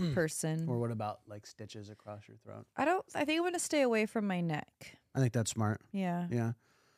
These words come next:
Speaker 1: Um, you're gonna have, like, ten thousand dollar arms.
Speaker 2: Whoa, yeah. We'll have
Speaker 1: over,
Speaker 2: to insure
Speaker 1: over
Speaker 2: them.
Speaker 1: time.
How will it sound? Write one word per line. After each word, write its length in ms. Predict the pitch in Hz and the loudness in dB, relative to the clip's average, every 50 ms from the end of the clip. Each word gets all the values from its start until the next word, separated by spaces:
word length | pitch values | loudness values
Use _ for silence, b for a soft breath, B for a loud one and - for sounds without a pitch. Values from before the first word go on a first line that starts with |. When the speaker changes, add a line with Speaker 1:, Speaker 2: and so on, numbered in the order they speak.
| b b b | b b b
Speaker 1:
Um, 540 | 139 139 139 135 127 123 120 120 117 110 117 - _ _ _ _ _ _ _ _ _ _ _ _ _ _ _ | 2 4 4 4 4 4 2 2 0 -2 -4 -8 _ _ _ _ _ _ _ _ _ _ _ _ _ _ _
you're 100 | - 160 | 4 6
gonna 140 | 208 214 185 | 8 8 8
have, 100 | 165 151 | 8 8
like, 200 | 139 127 123 110 | 6 4 4 2
ten 260 | - - 131 135 139 131 | 2 2 4 4 6 6
thousand 340 | 135 123 127 123 117 120 | 6 6 6 4 4 4
dollar 260 | 120 117 117 117 110 95 | 4 4 4 4 4 2
arms. 560 | 90 101 113 113 101 95 104 - - - - - - - | 2 2 2 0 0 -2 -2 -4 -4 -4 -6 -10 -12 -6
Speaker 2:
Whoa, 520 | 156 147 131 139 135 151 190 175 147 135 | -4 -2 0 2 2 4 4 2 2 0
yeah. 460 | 139 147 156 165 185 190 175 - 170 175 165 - | 0 0 0 0 2 2 0 0 -2 -4 -8 -6
We'll 140 | - 180 202 | -2 2 2
have 140 | 208 208 117 | 2 4 4
Speaker 1:
over, 80 | - | 2
Speaker 2:
to 40 | 180 | 2
insure 360 | 180 180 165 - - - - - | 2 2 0 2 2 4 4 4
Speaker 1:
over 80 | - | 4
Speaker 2:
them. 200 | 110 - 113 113 | 4 4 2 4
Speaker 1:
time. 180 | 117 113 113 | 2 2 0